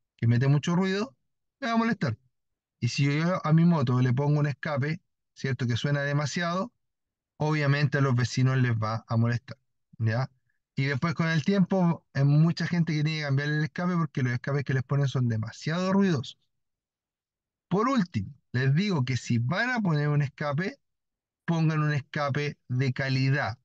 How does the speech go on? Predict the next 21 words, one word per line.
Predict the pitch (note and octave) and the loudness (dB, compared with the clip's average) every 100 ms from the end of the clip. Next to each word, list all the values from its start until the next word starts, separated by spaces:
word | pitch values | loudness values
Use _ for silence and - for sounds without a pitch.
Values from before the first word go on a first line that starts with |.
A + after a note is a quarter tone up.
| _ _ _ _ - | _ _ _ _ -4
El | A2 | -4
tema | - D#3 D#3+ | -2 0 0
es | D#3+ | 0
que | C#3+ | 0
un | |
escape | C3 - C#3+ C#3+ | 0 -2 -2 -2
de | C3+ | -2
calidad | C3 B2+ D3 G3 A#3+ _ _ _ _ _ | 0 0 0 -2 -6 _ _ _ _ _
no | - A#2+ C#3 | 0 0 2
es | C#3+ | 0
barato, | D3+ D3+ A2 - _ _ _ _ _ | 0 0 -2 -6 _ _ _ _ _
¿ya? | - A2 A#2 C3 _ _ _ _ _ _ _ _ _ _ _ _ _ _ _ _ _ _ _ _ _ _ _ _ _ _ _ _ _ _ _ _ _ _ _ - | -4 0 0 -2 _ _ _ _ _ _ _ _ _ _ _ _ _ _ _ _ _ _ _ _ _ _ _ _ _ _ _ _ _ _ _ _ _ _ _ -2
Idealmente | C#3 C#3+ C#3+ C#3+ D#3 D#3 | 0 2 4 4 2 2
que | C3+ | 0
compren, | C#3+ C3+ C#3+ C#3 - _ _ - | 0 2 0 0 -4 _ _ -6
que | B2 A#2 - | -4 -4 -4
si | - A#2+ | 0 2
van | B2+ | 2
a | C#3 | 2
cambiar | C#3 C#3+ D3 | 2 2 0
el, | D3 | -2